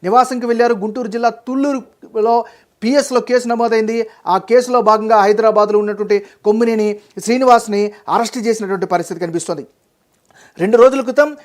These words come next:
వాళ్ళు సాక్షి ఛానల్లో చేసినటువంటి డిబేట్లో పాల్గొన్నటువంటి మరో సీ-, ఆ, సీనియర్ జర్నలిస్ట్ ఆ కృష్ణంరాజు పైన కూడా ఈ వ్యాఖ్యలు చేశారు. అయితే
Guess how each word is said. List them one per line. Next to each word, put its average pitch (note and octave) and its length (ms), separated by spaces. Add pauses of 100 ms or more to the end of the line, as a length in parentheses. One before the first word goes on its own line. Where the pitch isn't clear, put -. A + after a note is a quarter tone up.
(220)
వాళ్ళు G3 240
సాక్షి A#3+ 540
ఛానల్లో A#3+ 320
చేసినటువంటి G#3+ 800 (160)
డిబేట్లో B3+ 600
పాల్గొన్నటువంటి A3+ 880 (180)
మరో A#3+ 240
సీ-, G#3+ 380
ఆ, F#3 220 (120)
సీనియర్ A#3+ 320
జర్నలిస్ట్ C4 540 (380)
ఆ G3 160
కృష్ణంరాజు C4 680
పైన A3+ 260
కూడా A3 180
ఈ G#3 100
వ్యాఖ్యలు A3 360
చేశారు. A3 340
అయితే A#3+ 400